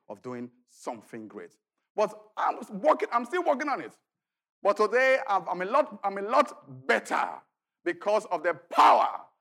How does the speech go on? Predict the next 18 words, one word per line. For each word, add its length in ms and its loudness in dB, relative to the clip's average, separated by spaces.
in 80 -10
the 120 -4
gospel. 500 -4
And 140 -6
I'm 60 -6
gonna 120 -4
be 100 -10
taking 300 -10
you 100 -2
through 200 -8
that, 220 -2
that 200 -4
process. 280 -10
I'm 60 -6
gonna 120 -4
be 60 -12
showing 260 -4
you 220 -6